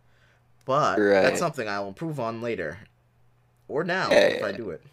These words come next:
Speaker 2: That makes sense. That makes sense.
Speaker 1: Yeah.
Speaker 2: <laughs>
Speaker 1: Um,
Speaker 2: If
Speaker 1: it's,
Speaker 2: you
Speaker 1: I've
Speaker 2: start
Speaker 1: had
Speaker 2: the
Speaker 1: fun.
Speaker 2: argument, is it harder to win?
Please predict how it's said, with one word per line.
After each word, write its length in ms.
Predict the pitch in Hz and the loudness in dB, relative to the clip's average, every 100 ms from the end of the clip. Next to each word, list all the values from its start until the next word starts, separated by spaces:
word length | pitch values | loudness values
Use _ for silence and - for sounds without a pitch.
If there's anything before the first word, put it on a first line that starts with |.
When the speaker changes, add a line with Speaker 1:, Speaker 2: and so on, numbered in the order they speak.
| _ _ _ _ _ _ _ - - | _ _ _ _ _ _ _ -10 -4
Speaker 2:
That 60 | |
makes 240 | 160 107 - | 0 0 0
sense. 280 | - 170 - | -4 -8 -8
That 140 | - | -6
makes 220 | - - | -6 -10
sense. 300 | - - - _ _ - _ | -14 -14 -20 _ _ -20 _
Speaker 1:
Yeah. 320 | 135 117 85 - - - | -2 0 -2 -8 -6 -2
Speaker 2:
<laughs> 80 | - - - _ _ - | -2 -6 -20 _ _ -14
Speaker 1:
Um, 300 | 101 98 98 | -12 -10 -2
Speaker 2:
If 60 | 117 | -4
Speaker 1:
it's, 140 | - | -2
Speaker 2:
you 60 | 160 | 0
Speaker 1:
I've 120 | 135 | 0
Speaker 2:
start 240 | 143 - | 0 -6
Speaker 1:
had 80 | 151 | -4
Speaker 2:
the 40 | 107 | -2
Speaker 1:
fun. 140 | - | -4
Speaker 2:
argument, 440 | 95 - 110 117 120 _ _ _ _ _ _ - _ _ _ | -6 -10 -20 -18 -20 _ _ _ _ _ _ -20 _ _ _
is 160 | - - | -12 -8
it 80 | - | -8
harder 280 | - 120 139 | -4 -4 -4
to 180 | - 95 | -8 -20
win? 280 | 95 90 | -10 -10